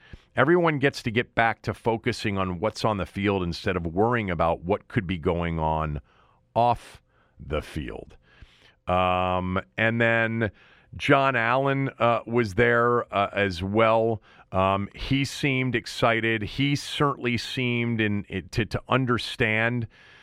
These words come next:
um, that this is a new day. You know, the players, and I've noticed this over the years, especially the star players who were treated very well by Dan Snyder, but the players as a whole,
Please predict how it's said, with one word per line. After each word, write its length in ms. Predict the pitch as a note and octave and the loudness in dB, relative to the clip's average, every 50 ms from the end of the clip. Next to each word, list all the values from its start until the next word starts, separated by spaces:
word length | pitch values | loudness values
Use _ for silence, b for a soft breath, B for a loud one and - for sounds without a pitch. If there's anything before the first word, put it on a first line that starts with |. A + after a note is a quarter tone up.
| B B B B | B B B B
um, 460 | - G#2 G#2 G#2 G#2+ G#2 G#2 G#2 G#2+ - - - | 0 2 4 4 4 2 2 0 -2 -6 -8 -8
that 500 | G2 F2+ A2 G#2+ G#2+ G#2+ G#2+ G#2+ - - b b b b b b b b | -4 0 2 4 4 4 2 0 -2 -4 b b b b b b b b
this 340 | - F#2 F#2 B2+ B2+ - - | -10 -2 0 0 0 0 -2
is 140 | C3 A2+ A2 | -4 0 0
a 100 | B2 A2+ | 0 0
new 240 | G#2+ A2 A2+ A#2 | 2 0 0 0
day. 520 | A2 F#2 A2 G#2+ G#2+ G#2+ A2 A2+ A#2 A2+ - - | 0 2 2 4 4 2 2 0 -2 -4 -4 0
You 140 | C#3+ E3+ | 0 4
know, 240 | E3+ E3+ D#3+ D#3 B2 - | 4 4 4 2 0 0
the 140 | B2+ D3 | 0 0
players, 760 | B2 - - G3 G3+ A3 G#3 G3+ F3 D3+ C#3 A#2+ - - - - | 0 2 4 6 6 6 6 4 2 2 0 -2 -4 -10 -8 -4
and 100 | A#2+ B2 | 0 2
I've 140 | B2+ B2 A2 | 2 2 2
noticed 400 | A#2+ C3 C3 C3+ C3+ A#2+ - - | 2 2 2 2 0 -2 -2 -2
this 240 | B2+ A#2+ G#2+ - - | -2 -2 -2 0 -2
over 200 | G#2+ G#2+ F#2+ G2+ | -2 -2 0 0
the 120 | F#2+ G2 | 0 0
years, 540 | G2 G2 G2 F2+ D#2 C2 B1 - - - - B B B B B B B B B | 0 0 0 0 0 -2 -4 -8 -10 -12 -14 B B B B B B B B B
especially 480 | - - - - E3+ C3+ - - A#2 G2+ | -8 -6 0 2 2 2 2 0 -4 -4
the 80 | D#2 D2+ | -4 -6
star 380 | - - - A#2 G#2+ G#2+ G#2+ | -8 -2 0 2 2 2 2
players 520 | - - - E2 C#2 B1+ A#1 B1+ C2+ - - | 0 -2 -4 -4 -4 -4 -6 -10 -10 -6 -4
who 100 | F#2 E2 | -4 -4
were 100 | D#2 - | -4 -6
treated 480 | - - - A#2 A2 G2+ F2+ D#2 C#2 | -8 -6 -2 -2 0 0 -2 -4 -2
very 240 | D2 F2+ E2+ E2 D#2 | -2 -2 -2 -2 -4
well 360 | D2 D2+ F#2 G#2+ G#2+ F#2+ D#2 | -2 0 2 2 2 2 0
by 180 | B1 B1+ C#2 C#2 | -2 -6 -6 -6
Dan 320 | B1+ C2+ C2+ C2 C2 C2 | -8 -8 -8 -8 -8 -10
Snyder, 360 | - - - D2 D2 B1+ D2 | -10 -8 -8 -8 -6 -6 -6
but 160 | D#2 F2 A2 G2 | -4 -4 -2 -4
the 60 | B2 | -4
players 540 | - - - F3 G3 G3+ F#3+ F3 C#3+ A#2+ C3 | -6 0 2 2 4 4 2 0 0 -2 -4
as 120 | A2+ G2 | -2 -2
a 80 | A2+ G2 | -2 -2
whole, 640 | - - B2 A#2+ A#2 G#2+ F2+ D#2+ D2 C2+ C#2 | -2 0 2 2 2 2 2 0 -2 -4 -6